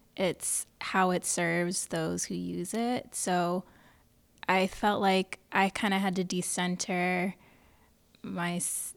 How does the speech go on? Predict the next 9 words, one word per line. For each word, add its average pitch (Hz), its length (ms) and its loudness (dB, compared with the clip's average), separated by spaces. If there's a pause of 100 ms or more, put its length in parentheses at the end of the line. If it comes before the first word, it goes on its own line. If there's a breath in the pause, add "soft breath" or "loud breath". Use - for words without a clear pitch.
(100)
like, 180 260 -2
what 185 300 0
I 175 240 -2
thought 190 420 0 (220)
was 196 160 -4
important 208 720 -2 (120)
and 180 160 -4
just 180 300 -6
really 180 560 -4